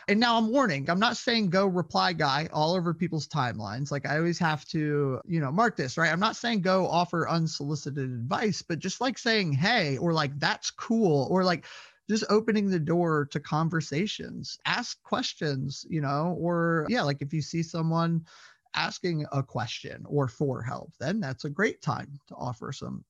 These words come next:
some help. And I think, you know, it's just about trying to grow it as organically as you can, because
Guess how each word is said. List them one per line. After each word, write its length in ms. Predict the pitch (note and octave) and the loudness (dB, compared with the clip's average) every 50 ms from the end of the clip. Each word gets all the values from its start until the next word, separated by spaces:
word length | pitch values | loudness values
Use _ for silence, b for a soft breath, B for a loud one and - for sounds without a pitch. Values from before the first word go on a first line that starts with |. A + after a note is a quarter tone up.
| _ - | _ -18
some 240 | - - - C3 C3+ | -12 -8 -4 -2 0
help. 280 | D3 C#3+ C3 - - B B B B B B B | 0 0 0 -2 -10 B B B B B B B
And 160 | A3 A#3+ G#3+ | 2 2 2
I 240 | - - G#3 G#3+ A3 | 4 4 4 4 4
think, 320 | - - B3+ C4+ B3+ A3+ - | 4 4 2 2 2 0 0
you 120 | - A#3 | 0 2
know, 120 | G#3+ F#3 F#3+ | 2 2 2
it's 100 | G3 - | 0 0
just 220 | A3 G#3+ - - | -2 -4 -2 -2
about 360 | G#3+ F#3 G#3 G3 F#3+ F3+ - - - - - _ _ - | 0 2 2 2 2 0 -2 -4 -10 -10 -14 _ _ -2
trying 220 | E3+ D#3 D#3+ E3 | 0 0 2 2
to 60 | D#3+ | 0
grow 340 | D3 C3 - C3 C3 C#3+ D3 | 0 0 0 0 2 4 4
it 260 | D3+ D#3+ D3 - - - - - | 2 2 0 -2 -8 -16 -10 -6
as 240 | - D3+ C#3+ C#3 C#3+ | -2 0 0 0 -2
organically 960 | - D3 D#3 C#3+ C#3 C3 C3+ C3+ C#3+ D3 D3 D3 C#3+ - - C3 C#3 D3 C#3 - | -2 -2 -2 -2 -2 -4 -4 -2 -2 -2 -2 -4 -4 -6 -4 -2 -2 0 -2 -2
as 280 | - D3 C#3+ C#3 A#2+ | -2 -2 -2 -2 -2
you 160 | - C#3 C3+ C3 | 0 0 0 0
can, 380 | - - A2+ G#2+ G#2 E2+ A#2+ - | -2 -4 -4 -4 -6 -8 -4 -4
because 460 | D3 C#3+ - G#3 G3+ F#3 D#3+ - | -2 0 2 4 4 2 0 -2